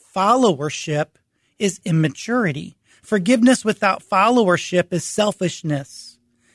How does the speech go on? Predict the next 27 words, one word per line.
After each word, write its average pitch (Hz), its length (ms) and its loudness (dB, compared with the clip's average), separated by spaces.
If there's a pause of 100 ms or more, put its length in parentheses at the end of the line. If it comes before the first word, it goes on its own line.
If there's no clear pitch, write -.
(220)
It, 220 220 -2
it 226 140 -2
causes 202 760 0
us 208 260 0
to - 140 -8
be 185 160 -2
judgmental 160 1120 0 (540)
and 156 340 2
defensive. - 800 -2 (760)
See, - 180 -6
followers 226 720 0
walk 175 480 0
as 175 220 -6
forgiven 202 800 0
people 170 580 -2 (180)
who 214 260 2
are 175 140 2
completely 226 1000 -2
surrendered 190 1080 2
to 190 120 -2
God 151 560 0 (220)
and 202 200 -4
people 240 300 0
who 190 200 -2
serve 226 880 -4
God's 196 400 -2
purpose 160 640 -4